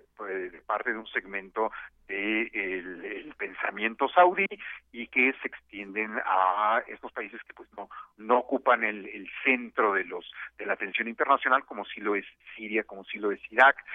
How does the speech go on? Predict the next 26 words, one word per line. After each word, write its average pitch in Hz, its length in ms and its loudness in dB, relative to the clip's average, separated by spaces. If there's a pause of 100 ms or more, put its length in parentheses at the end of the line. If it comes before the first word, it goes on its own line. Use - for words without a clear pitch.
(240)
este, - 340 -6
pero 117 520 2
que, 110 520 -2
eh, 95 220 -10 (220)
sí 131 220 0
hay 117 160 2
que - 120 -10
entender 113 520 -2
que 87 80 -12
rápidamente 95 600 -6
se - 80 -18
puede, 101 360 -4 (260)
puede 107 400 2
ser 113 140 0
un 110 140 -10
punto 113 240 -2
de 104 80 4
desestabilización 98 880 -8
aún 113 200 -2
mayor 110 380 4
para 107 240 2
la 101 80 2
parte 101 400 -4 (280)
de 98 120 0
África 98 320 0
Occidental. - 560 -10